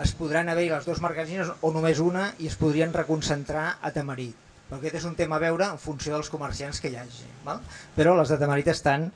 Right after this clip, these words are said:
a tots els planells en la ubicació actual, evidentment noves, evidentment a terra les que hi ha, perquè haurien de ser iguals que les altres que hi hagués en la resta, eh, en la resta de carrers. En quant a alguns comentaris que hi ha hagut sobre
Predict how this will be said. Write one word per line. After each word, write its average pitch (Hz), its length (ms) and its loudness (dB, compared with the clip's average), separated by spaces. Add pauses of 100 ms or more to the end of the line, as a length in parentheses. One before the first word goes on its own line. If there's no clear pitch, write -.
(300)
a 127 100 -2
tots 147 220 -2
els - 100 -4
planells 143 640 -4 (360)
en 143 120 -6
la 139 80 -4
ubicació 135 480 -2
actual, 170 360 4
evidentment 139 600 -4
noves, 160 640 2
evidentment 131 420 -6
a 127 80 -8
terra 147 300 0
les 135 180 -6
que 151 100 -4
hi 147 120 0
ha, 180 240 0
perquè 147 360 -6
haurien 131 300 -6
de 135 80 -6
ser 135 160 -6
iguals 139 340 -4
que 151 120 -6
les - 220 -8 (280)
altres 135 320 -6
que 160 100 0
hi 143 60 -2
hagués 143 400 -4 (460)
en 147 160 -4
la 135 100 -2
resta, 139 460 -4 (160)
eh, 127 500 -6
en 131 80 -6
la 127 80 -6
resta 135 220 -2
de 123 100 -8
carrers. - 440 -12 (480)
En 139 160 -10
quant 147 160 2
a 147 80 0
alguns 160 560 -2
comentaris 180 480 0
que 180 80 0
hi 165 60 0
ha 160 60 2
hagut 170 180 -2
sobre 156 260 2